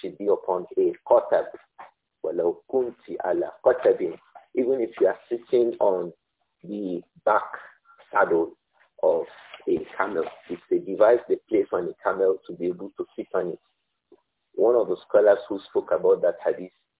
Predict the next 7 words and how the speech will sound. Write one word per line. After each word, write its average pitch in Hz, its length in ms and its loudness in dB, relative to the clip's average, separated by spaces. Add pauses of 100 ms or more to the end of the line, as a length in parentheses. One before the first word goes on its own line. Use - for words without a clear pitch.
(280)
Qatab, 92 320 -2 (380)
Qatab, 95 320 2 (400)
while 101 280 4
explaining 101 640 -4 (240)
why 135 260 4
was 120 320 4
it 113 100 -4